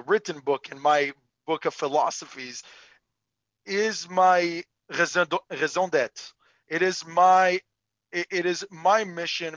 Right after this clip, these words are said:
with my employees, and it is probably one of my biggest strengths where it comes to, I, I surprisingly less and less know what's going on <laughs>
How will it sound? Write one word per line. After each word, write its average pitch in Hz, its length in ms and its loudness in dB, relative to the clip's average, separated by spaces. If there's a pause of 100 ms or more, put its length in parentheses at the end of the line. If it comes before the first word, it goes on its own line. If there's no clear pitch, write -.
with 139 160 -12
my 135 140 -4
employees, 123 580 -10
and 131 300 -6 (500)
it 196 140 0
is 226 140 -4
probably 294 400 0
one 220 160 2
of 196 80 -6
my 156 240 0
biggest 139 320 -6
strengths 104 420 -16 (300)
where 139 160 -2
it - 60 -14
comes 131 240 -6
to, 143 200 -4
I, 226 400 2 (920)
I 220 380 2
surprisingly 196 720 -4
less 175 480 0
and 247 180 -14
less 151 440 -2 (600)
know 180 360 0 (180)
what's 170 280 -2
going 156 340 -2
on 127 280 0 (320)
<laughs> - 20 -4